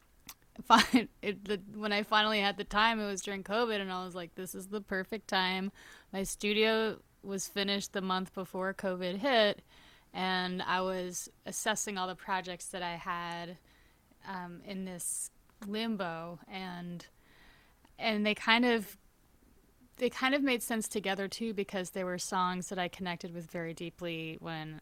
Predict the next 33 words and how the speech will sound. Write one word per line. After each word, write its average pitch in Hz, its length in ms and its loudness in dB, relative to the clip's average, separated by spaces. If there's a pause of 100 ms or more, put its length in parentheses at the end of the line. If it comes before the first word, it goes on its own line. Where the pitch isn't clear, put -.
(120)
I 165 280 -8
was 165 320 -12
in 170 400 -10
junior 180 260 -8
high 180 200 -6
and 160 100 -8
high 240 180 -4
school, 214 680 -2 (160)
and 175 560 -8 (520)
learning 175 540 -2
how 170 400 2
to 170 300 -2
handle 170 320 -2
my 165 140 -2
emotions, 220 1120 0
and 175 460 -8
the 180 240 -8
only 180 320 -6
way 180 180 -6
I 175 40 -4
could 175 160 -8
express 202 420 -4
them 196 160 -4
was 180 140 -6
through - 180 -8
music, 180 440 -6
because 190 300 -10
I 175 120 -4
wasn't 208 260 -4
a 208 60 -4
very 190 260 -6
good 175 240 -12
talker 277 640 -4